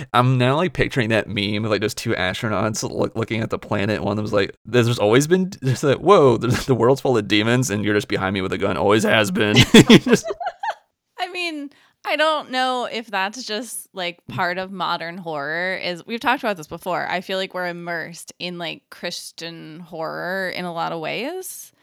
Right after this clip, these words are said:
Speaker 2: Like, it,
Speaker 1: Mm-hmm.
Speaker 2: it infuses so much of our horror that it makes sense that I'm like, "Oh, that person's a demon." 'Cause even if not literally, like, the behavior are things we've come to associate with,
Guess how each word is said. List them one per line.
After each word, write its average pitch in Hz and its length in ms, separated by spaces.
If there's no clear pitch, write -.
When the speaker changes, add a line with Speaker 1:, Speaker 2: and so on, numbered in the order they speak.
Speaker 2:
Like, 113 220
it, 113 40
Speaker 1:
Mm-hmm. 101 280
Speaker 2:
it 98 60
infuses 202 640
so 196 100
much 180 220
of 180 80
our 160 160
horror 185 580
that 190 160
it 185 160
makes 196 260
sense 196 360
that 180 160
I'm 175 160
like, 165 280
"Oh, 247 140
that 208 140
person's 233 320
a 190 80
demon." 170 580
'Cause 233 220
even 262 240
if 294 120
not 202 280
literally, 185 760
like, 185 320
the 185 160
behavior 202 640
are 185 220
things 180 260
we've 175 140
come 175 240
to 175 100
associate 170 960
with, 160 400